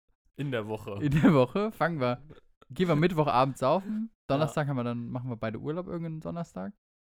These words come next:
Speaker 2: Wäre doch eine Option. Oder halt einen Donnerstagabend und Freitag frei, weil dann ein längeres Wochenende. Macht ja eigentlich mehr Sinn.
Speaker 1: Ja, müssen wir mal schauen.
Speaker 2: Gucken wir mal. Und dann elfter elfter können wir machen.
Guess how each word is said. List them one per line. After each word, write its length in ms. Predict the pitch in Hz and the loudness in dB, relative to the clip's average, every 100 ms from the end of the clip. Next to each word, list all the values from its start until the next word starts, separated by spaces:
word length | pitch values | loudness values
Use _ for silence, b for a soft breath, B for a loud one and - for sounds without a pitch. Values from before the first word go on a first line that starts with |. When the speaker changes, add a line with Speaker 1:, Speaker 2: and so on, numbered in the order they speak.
| _ _ _ - _ - - _ | _ _ _ -20 _ -20 -20 _
Speaker 2:
Wäre 340 | 113 123 143 170 | -4 -2 -2 -4
doch 220 | 170 - | -8 -10
eine 80 | 113 | -12
Option. 540 | 117 - 120 143 208 _ _ _ _ _ _ - | -12 -10 -8 -8 -10 _ _ _ _ _ _ -2
Oder 220 | 143 170 | 2 4
halt 160 | 175 175 | 4 0
einen 340 | 156 143 139 | -6 -6 -4
Donnerstagabend 640 | 135 151 151 147 127 139 131 | -2 -2 -4 -4 -4 -6 -8
und 240 | - 135 123 | -8 -6 -4
Freitag 360 | - 123 101 - | -2 -2 -2 -6
frei, 240 | - 101 | -8 -6
weil 80 | 104 | -4
dann 120 | 110 | -4
ein 20 | |
längeres 340 | 113 117 110 - | -4 -4 -6 -8
Wochenende. 360 | 110 104 - | -8 -8 -10
Macht 140 | 113 - | -10 -10
ja 80 | - | -10
eigentlich 140 | 104 | -6
mehr 180 | 107 101 | -6 -6
Sinn. 260 | 110 110 - _ _ _ _ _ | -8 -14 -16 _ _ _ _ _
Speaker 1:
Ja, 120 | 101 | -16
müssen 200 | 98 113 | -14 -12
wir 120 | 120 101 | -12 -12
mal 140 | 90 | -14
schauen. 360 | - 98 98 95 _ _ _ | -16 -18 -18 -20 _ _ _
Speaker 2:
Gucken 180 | - 110 | -12 -8
wir 60 | 92 | -6
mal. 180 | - | -8
Und 140 | 110 123 | -8 -4
dann 200 | 127 147 | -4 -4
elfter 280 | 151 147 123 | -6 -2 -2
elfter 320 | 147 - 165 | -2 -4 -4
können 180 | - 165 | -4 -4
wir 40 | |
machen. 340 | 151 151 104 | -4 -6 -8